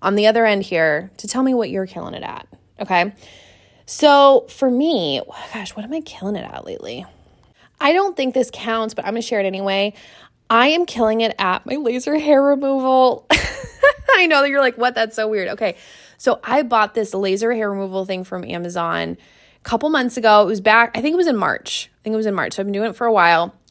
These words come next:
And you guys, it actually works. So I shaved at the beginning of my trip, like, right before we left, and I did not shave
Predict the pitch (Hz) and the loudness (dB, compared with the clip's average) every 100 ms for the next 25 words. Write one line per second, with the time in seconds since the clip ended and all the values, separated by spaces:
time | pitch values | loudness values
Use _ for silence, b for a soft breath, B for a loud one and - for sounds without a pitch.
0 | _ 202 196 196 208 220 170 190 - 208 | _ -4 0 4 4 4 0 -2 -4 -4
1 | 180 170 - - 202 165 214 220 214 202 | -4 -6 -12 -6 -4 0 0 0 -2 -2
2 | 202 190 185 175 202 233 254 - 208 208 | -4 -10 -12 -4 -2 -2 -4 -4 -4 -4
3 | 202 - 185 170 - 180 175 170 208 240 | -6 -4 -4 -4 -4 -4 -4 -4 -4 -4
4 | 262 262 202 190 190 - B B B B | -2 2 4 2 0 -12 B B B B
5 | - 196 - 180 190 220 262 240 233 - | -4 -4 -2 0 2 0 0 0 0 -4
6 | - 185 175 185 | -4 -2 -2 -4